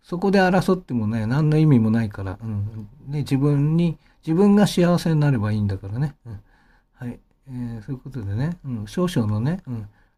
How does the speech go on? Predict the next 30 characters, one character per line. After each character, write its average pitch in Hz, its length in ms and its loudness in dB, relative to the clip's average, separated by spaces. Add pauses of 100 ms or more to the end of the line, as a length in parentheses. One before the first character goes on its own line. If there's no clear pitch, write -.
(140)
あ 131 160 -10
の 113 500 -6
ー、 - 40 -8
情 123 180 -2
報 120 140 -6
の 117 120 -4
違 120 380 -6
い - 20 -2
は 120 140 -4
ね、 160 280 -4
あ 123 120 -14
の 110 440 -10
ー、 123 40 -10
う - 40 -8
ん。 101 160 -6 (300)
ま 143 80 -6
あ、 - 0 -
保 143 160 6
留 151 180 8
に 139 140 8
し - 100 -6
と 135 120 -2
け 131 120 0
ば 104 120 -2
い 107 40 -2
い - 20 -2
ん 104 40 -2
で 95 120 -4
す - 100 -20
よ - 40 -20